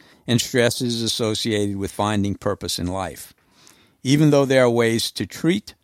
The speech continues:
and mediate stress, everyone still will be faced with some level of stress, anxiety, and apprehension throughout their lives. The key to controlling these emotions is acknowledging they're present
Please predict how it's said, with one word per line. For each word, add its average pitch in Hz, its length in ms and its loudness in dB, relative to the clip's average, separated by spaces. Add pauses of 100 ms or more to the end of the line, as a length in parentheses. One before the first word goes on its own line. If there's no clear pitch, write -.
(220)
and 113 200 4
mediate 110 480 0
stress, 92 560 -6 (400)
everyone 151 640 4
still 143 540 2
will 143 200 2
be 139 180 0
faced 110 420 -2
with 95 140 -8
some 117 320 0
level 143 380 2
of 131 80 -4
stress, 110 540 -2 (340)
anxiety, 107 880 2
and 139 260 0
apprehension 107 800 0 (180)
throughout 95 460 -2
their 92 160 -2
lives. 95 540 -6 (520)
The 120 120 -6
key 127 280 0
to 110 280 -4 (160)
controlling 131 540 2
these 156 220 0
emotions 120 640 2
is 101 180 -6
acknowledging 117 840 0
they're 120 200 0
present 104 580 0